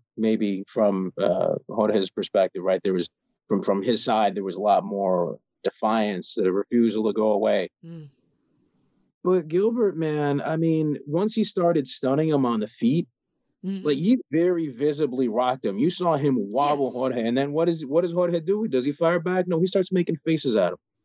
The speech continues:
Speaker 2: Mm-hmm.
Speaker 1: Like, it's fucking Punch-Out! What do you, that's not gonna help you with the judges. You're not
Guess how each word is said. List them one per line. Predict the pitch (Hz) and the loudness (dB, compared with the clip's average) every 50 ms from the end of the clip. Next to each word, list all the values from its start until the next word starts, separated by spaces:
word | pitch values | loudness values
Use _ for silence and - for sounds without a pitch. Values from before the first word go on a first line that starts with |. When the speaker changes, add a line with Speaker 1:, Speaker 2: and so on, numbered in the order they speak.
| _ _ | _ _
Speaker 2:
Mm-hmm. | 143 143 135 | -16 -8 -2
Speaker 1:
Like, | 165 165 175 | -2 -2 0
it's | 170 - | 0 -2
fucking | 202 190 202 196 180 - | -2 0 0 -2 -2 -2
Punch-Out! | - 165 160 - - - - - - _ _ _ _ _ _ _ _ _ _ _ _ _ _ _ _ - | -4 -4 -4 -2 -4 -4 -4 -4 -10 _ _ _ _ _ _ _ _ _ _ _ _ _ _ _ _ -4
What | - 247 311 | -2 0 0
do | 302 | 0
you, | 208 143 - - | 0 -2 -4 -4
that's | - 196 220 226 269 | -2 -2 0 0 0
not | 320 302 | -2 -2
gonna | - 320 302 226 | -2 0 0 2
help | 214 277 - | 2 2 2
you | - 294 | 0 0
with | 240 240 226 | 0 0 0
the | 214 | -2
judges. | 190 135 123 190 254 311 269 254 185 127 113 151 | -2 0 0 0 0 0 0 0 -2 -2 0 0
You're | 214 | 0
not | 302 330 320 | 2 2 0